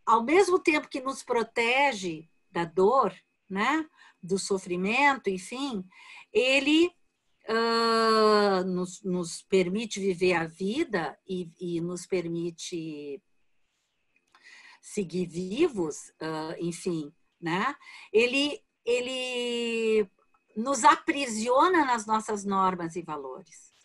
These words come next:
Então, o que que o Hellinger descobriu a partir do estudo das consciências, né? Ele entendeu que a constelação, fa-, através da fe-, fa-, da, da fenomenologia da constelação familiar, ele compreendeu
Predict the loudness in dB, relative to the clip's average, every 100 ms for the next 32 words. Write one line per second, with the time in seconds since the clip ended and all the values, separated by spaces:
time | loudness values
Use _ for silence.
0 | -20 -18 -8 -6 2 6 6 4 -2 -12
1 | _ -20 -20 -20 -20 _ 0 2 8 8
2 | 8 4 2 0 0 0 2 -4 -6 -4
3 | -2 -2 0 0 0 -2 -4 -6 -6 -8
4 | -8 -8 -4 -4 -4 -8 -8 -8 -8 -10
5 | -14 -16 -10 -4 -4 -4 -8 -20 -20 -4
6 | -2 -2 -4 -4 -2 0 0 0 2 0
7 | 0 -8 _ _ -12 -8 -6 -8 _ _
8 | _ _ 0 2 0 2 -2 -2 2 2
9 | 2 -2 -4 -4 -4 -6 -4 -2 0 2
10 | 2 0 0 -4 -6 -6 -6 -8 -12 -14
11 | -20 _ _ -18 -10 -4 0 2 2 2
12 | -2 -2 2 2 0 -6 -10 -8 -8 -8
13 | -8 -8 -2 2 2 0 -2 0 2 2
14 | -2